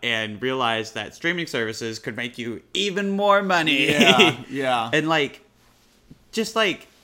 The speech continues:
Speaker 1: you know, leaving this hubris behind that we have to have our films in the, like, four K, like,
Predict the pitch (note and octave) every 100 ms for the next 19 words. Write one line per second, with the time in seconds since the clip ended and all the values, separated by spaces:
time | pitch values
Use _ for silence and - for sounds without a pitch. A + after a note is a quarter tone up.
0 | _ _ D#3 F3 E3 C3+ G2+ C3+ F#3 G#3+
1 | G#3+ D3+ - D3 C3+ B2+ A#2+ - A2+ A2
2 | G#2+ G#2 G#2 G2+ A2+ B2 A#2+ A#2 A2 -
3 | A2 A2 G#2 G#2 - - A2 G#2 - A2
4 | G#2 G#2 G#2 - _ _ - _ _ B2
5 | A#2 A2 G#2 G#2 G2+ - _ _ _ _
6 | - - B2 A2 - A#2+ G#2+ G#2 G#2 G2+
7 | G2+